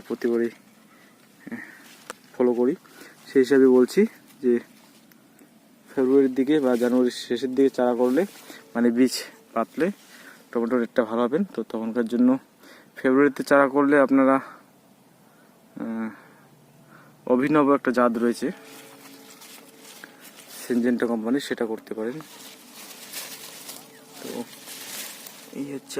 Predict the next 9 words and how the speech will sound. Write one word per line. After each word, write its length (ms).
আপডেট 340
ফল 180
সেটিং, 240
দেখতে 280
পাচ্ছেন 340
শুধু 180
টমেটো 440
আর 140
টমেটো, 340